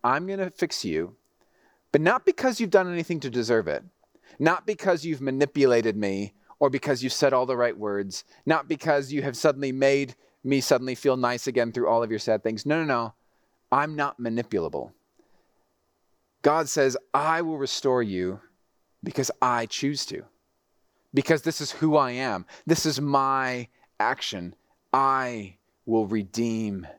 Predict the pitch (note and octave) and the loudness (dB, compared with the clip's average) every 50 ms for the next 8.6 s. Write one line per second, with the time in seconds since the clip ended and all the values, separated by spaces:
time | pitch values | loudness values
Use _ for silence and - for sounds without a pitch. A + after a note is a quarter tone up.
0 | _ _ _ _ _ _ _ _ _ - F#2 G2+ A2+ A2+ F#2+ D#2+ C#2+ D2+ - _ | _ _ _ _ _ _ _ _ _ -8 -4 -2 0 0 0 -2 -6 -10 -18 _
1 | _ _ _ _ _ _ _ _ _ _ _ _ _ _ _ _ _ _ - B2 | _ _ _ _ _ _ _ _ _ _ _ _ _ _ _ _ _ _ 2 2
2 | B2 - C#3 B2 - - _ _ _ _ - C3 C3+ B2+ D3+ E3 E3+ D#3+ - - | 2 2 0 -2 -4 -8 _ _ _ _ -8 -2 2 2 4 4 4 2 2 2
3 | C#3 D3+ D3 B2+ C#3 C3+ A#2+ A2+ A2+ G#2+ - - B2 B2 A#2 - G#2+ G2+ A2 A2 | 2 2 2 4 4 4 4 2 0 -2 0 2 2 2 2 -2 -4 -2 0 2
4 | A2+ A2 G#2 G#2 G#2 G2+ F#2+ - A2 F#2+ - - A#2+ G#2 E2+ - - _ _ _ | 2 4 4 2 2 0 -2 -6 -12 -6 -2 0 0 0 0 -2 -8 _ _ _
5 | _ _ _ _ - B2+ - G3 - D#3+ D3 C#3 C#3+ D3 D#3 D#3+ C#3+ D3 D3+ C3+ | _ _ _ _ -10 -6 -4 -2 0 2 2 2 2 2 0 -2 -4 -8 -8 -4
6 | B2 B2+ A#2+ A2+ - - - D#3+ C#3 C#3+ C#3+ C#3+ C3 B2+ B2 - - C#3 C#3 C#3+ | -4 -4 -2 -2 -4 0 4 6 6 6 6 4 2 0 -4 -4 -4 -2 -2 -2
7 | - - - D#3+ D3+ C3 C3 - - C#3 B2+ B2+ A#2 A#2+ A2+ - - C#3 A#2+ A#2 | -2 -2 -2 -2 -2 -2 -4 -4 -2 -2 -2 -2 -4 -6 -4 0 2 4 4 4
8 | A2+ G#2 A#2 A#2+ A2+ - - B2+ A#2 A#2 A#2 A2+ | 4 2 2 0 0 -4 -4 -2 -2 -2 -4 -6